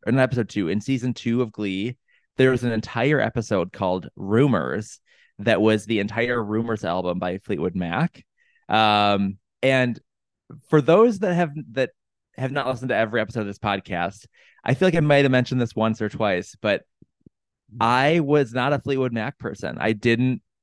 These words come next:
listen to Fleetwood Mac at all up until, uh, this episode came out, and I was like, "Damn, all of these songs are so fucking good." The I Don't Know Wanna, I Don't Wanna Know, uh, song was used as a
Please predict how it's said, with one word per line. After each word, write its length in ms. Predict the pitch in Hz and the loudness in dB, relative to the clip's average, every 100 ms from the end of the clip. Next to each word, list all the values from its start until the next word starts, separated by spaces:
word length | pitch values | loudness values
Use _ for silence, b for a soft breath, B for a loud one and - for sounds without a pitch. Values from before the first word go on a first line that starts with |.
| - | -6
listen 300 | 117 113 117 | -4 -2 -2
to 60 | 117 | -4
Fleetwood 320 | 117 107 113 | 0 2 2
Mac 220 | 101 104 | 0 -2
at 80 | 98 | 0
all 400 | 110 95 98 127 _ _ _ _ _ - | 2 2 0 -4 _ _ _ _ _ -2
up 200 | 113 - | -2 0
until, 720 | 113 110 113 95 95 98 107 _ | -2 -2 0 2 0 -2 -8 _
uh, 320 | - 104 98 92 | 0 2 2 0
this 220 | 98 101 | -2 -6
episode 460 | 107 170 147 110 | -6 -4 -2 -2
came 200 | - 101 | -2 -4
out, 120 | 90 82 | -4 -4
and 100 | 95 | -4
I 80 | |
was 120 | 98 110 | -4 -4
like, 220 | 104 - b b _ - | -8 -10 b b _ -8
"Damn, 540 | 101 117 143 107 92 - | -2 0 2 0 -4 -4
all 320 | 95 104 127 | 0 2 2
of 120 | 151 | 0
these 220 | 135 147 | -2 -6
songs 500 | - 110 98 95 104 | -4 -4 -2 -4 -8
are 260 | - 98 110 | -4 -2 -2
so 340 | - 113 95 | -2 0 0
fucking 400 | 104 104 104 113 | 0 -4 -4 -2
good." 360 | 117 170 135 95 _ _ _ _ _ _ _ - | 0 0 0 -4 _ _ _ _ _ _ _ -8
The 220 | 101 123 | -2 0
I 140 | 127 | 2
Don't 180 | 156 151 | 2 2
Know 140 | 147 | 4
Wanna, 220 | 139 135 - | 4 2 0
I 160 | 117 131 | 0 0
Don't 120 | 131 | 2
Wanna 200 | 127 117 | 0 0
Know, 460 | 120 160 135 120 | 0 0 2 0
uh, 440 | 139 - 107 104 107 | -2 -2 -2 -2 -4
song 580 | - 110 95 85 92 113 | -8 -8 -6 -4 -4 -6
was 640 | 104 107 107 107 107 - | 0 2 4 2 0 -6
used 600 | - 110 120 123 127 117 | -10 0 2 4 4 2
as 460 | 85 110 113 113 107 | -2 -2 0 -2 -4
a 460 | 110 101 95 98 | -4 -2 -2 -2